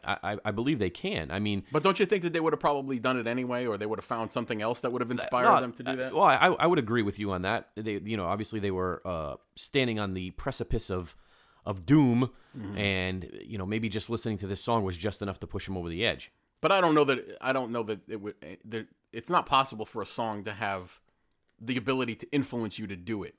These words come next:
Speaker 2: Is, is what I'm saying. I
Speaker 1: No,
Speaker 2: think
Speaker 1: no.
Speaker 2: that, that either that thought was with you
Speaker 1: You have issues
Speaker 2: before,
Speaker 1: before that. Yeah, of course.
Speaker 2: and then maybe you, you decided that this is, well, that's it. That's the tipping point. You know, I listened to this program.
Speaker 1: That's right.
Speaker 2: But they, like you said, it would have been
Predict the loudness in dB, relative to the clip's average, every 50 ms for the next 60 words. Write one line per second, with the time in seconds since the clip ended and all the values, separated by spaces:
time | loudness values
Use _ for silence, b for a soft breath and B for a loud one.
0 | _ _ _ _ _ -10 -8 -6 -4 -4 -4 -4 -4 -2 0 0 0 -2 -4 -6
1 | -6 0 4 8 10 10 10 10 8 8 6 4 4 2 2 0 0 0 0 -2
2 | 0 4 4 4 4 4 0 -2 -2 -2 -2 0 0 -2 -2 -2 -4 -8 _ -12
3 | -8 -2 2 6 6 8 8 8 6 6 6 8 8 8 6 6 6 6 6 6
4 | 6 4 0 -4 -4 -4 -2 -2 -2 -2 -2 -2 -2 -2 -4 -10 -10 -6 -2 0
5 | 0 0 0 -2 -4 -8 b b b b b b b b b b 2 2 2 2
6 | 0 -2 -4 -4 -4 -6 -6 -6 -6 -6 -2 0 2 2 2 2 0 -2 -2 -4
7 | -4 -4 -6 -6 -6 -8 -10 -12 b b b b b b 8 8 10 10 10 6
8 | 6 6 2 2 2 2 0 0 0 0 2 2 2 2 2 0 -2 -2 -2 -2
9 | -2 -2 0 0 0 0 0 0 -2 -2 -2 -4 -6 -6 -6 -6 -6 -6 -4 -2
10 | -2 -2 0 -2 -4 -6 -6 -4 -6 -6 -4 -4 -4 -4 -2 -2 -2 2 2 2
11 | 2 4 2 0 0 0 0 -2 0 0 0 0 -2 -2 -2 -4 -6 -6 -8 -16